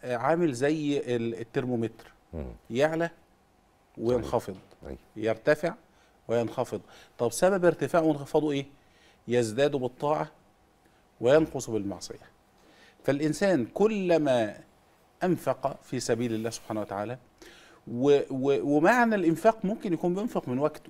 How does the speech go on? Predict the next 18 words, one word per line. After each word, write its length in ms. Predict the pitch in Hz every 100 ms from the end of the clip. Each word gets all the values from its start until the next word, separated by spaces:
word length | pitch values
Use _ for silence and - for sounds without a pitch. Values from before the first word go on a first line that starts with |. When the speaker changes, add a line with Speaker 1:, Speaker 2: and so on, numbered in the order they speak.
| -
Speaker 1:
من 160 | 123 135
وقته 340 | 151 - - - _ -
Speaker 2:
مم. 160 | 65 57
Speaker 1:
ومن 240 | 110 113 117
مجهوده 480 | 113 - 151 117 104 - _ _ _
ومن 180 | 117 123
مساعدته 540 | 131 123 143 135 135 190
للناس 500 | 175 139 156 190 - - -
حتى 520 | - 240 - 202 160
ب-، 240 | 127 135 127
بالكلمة، 540 | 139 - 220 185 101
يعني 260 | 98 107 113
حتى 340 | 165 - 156
يقول 280 | 135 165 170
لك 260 | 147 - 117
ده، 220 | 117 117
ده 200 | 110 113
إيه؟ 240 | 104 156